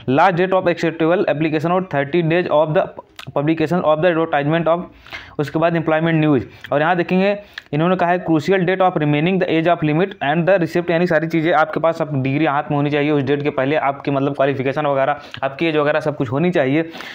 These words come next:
उसके बाद vacancies are subjected to change, यानी सं-, अ, vacancies को घटा बढ़ा देते। सबसे main चीज़ यहाँ पर देखते हैं qualification। सब इंस्पेक्टर architect के लिए आपके पास degree होनी चाहिए, तब आप apply कर सकते हैं।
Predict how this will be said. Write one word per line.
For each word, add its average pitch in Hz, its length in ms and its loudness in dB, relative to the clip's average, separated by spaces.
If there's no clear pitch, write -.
उसके 165 200 -2
बाद 208 200 4
vacancies 190 440 2
are 180 160 4
subjected 180 500 0
to 208 120 2
change, 185 240 0
यानी 180 180 2
सं-, 165 260 -2
अ, 139 300 2
vacancies 151 380 0
को 160 100 0
घटा 143 240 0
बढ़ा 156 160 0
देते। 160 160 -2
सबसे 190 240 0
main 175 340 2
चीज़ 180 160 2
यहाँ 156 140 2
पर 165 120 0
देखते 151 280 -2
हैं 175 100 0
qualification। 127 600 -4
सब 185 180 0
इंस्पेक्टर 196 420 0
architect 196 500 0
के 202 80 -2
लिए 196 100 2
आपके 185 200 0
पास 185 160 2
degree 139 280 0
होनी 170 260 2
चाहिए, 170 380 2
तब 185 140 6
आप 180 160 4
apply 170 280 0
कर 180 120 0
सकते 175 260 -2
हैं। 185 140 0